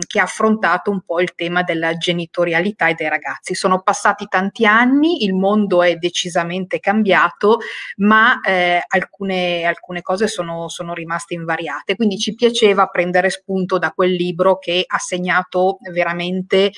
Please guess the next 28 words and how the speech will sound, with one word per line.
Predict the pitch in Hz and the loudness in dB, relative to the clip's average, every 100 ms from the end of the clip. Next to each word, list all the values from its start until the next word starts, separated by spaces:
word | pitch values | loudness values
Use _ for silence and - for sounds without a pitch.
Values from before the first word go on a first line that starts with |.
| - - - | -12 -14 -6
ehm, | - 175 170 175 170 | 0 2 0 -2 -4
la | 180 180 | 0 0
genitorialità, | 180 185 185 185 180 175 175 - 190 196 208 208 | 2 0 2 0 2 0 -2 0 4 6 4 2
ehm, | 190 170 170 170 170 170 | -2 0 -2 -2 -8 -12
di, | 165 180 170 | -12 -14 -8
di | 185 | -4
una | 190 185 175 | -2 -2 -4
generazione | 175 175 165 170 - - 156 151 156 160 - | -6 -6 -4 -4 -6 -12 -12 -12 -14 -14 -6
ed | 185 | 0
è | 175 | 0
ancora | 165 - 170 | -2 -4 -4
appunto | - 165 156 156 | -4 -14 -8 -8
attuale. | - 165 139 156 156 - _ _ _ _ _ _ - | -10 -14 -14 -12 -14 -14 _ _ _ _ _ _ -2
Allora, | 220 190 180 180 | 2 4 4 2
eh, | 202 196 190 | 2 4 2
mi, | 190 190 | -2 -4
mi | 202 | -4
presento, | 208 190 190 196 190 180 170 165 | -4 -2 -2 -2 0 2 4 2
mi | 170 170 | -2 -4
presento | 185 190 190 254 | -2 -2 2 2
meglio. | 247 294 370 | 4 4 2
Stavo | - - 175 | 2 0 -2
dicendo, | 185 202 175 170 | -2 -2 -2 0
questo | 226 226 180 | -2 0 -2
è | |
il | 170 | 0
settimo | 208 202 196 170 | -2 -2 -4 -2
appuntamento | 180 - 190 185 202 220 247 285 285 | -4 -4 -4 -2 0 2 2 2 2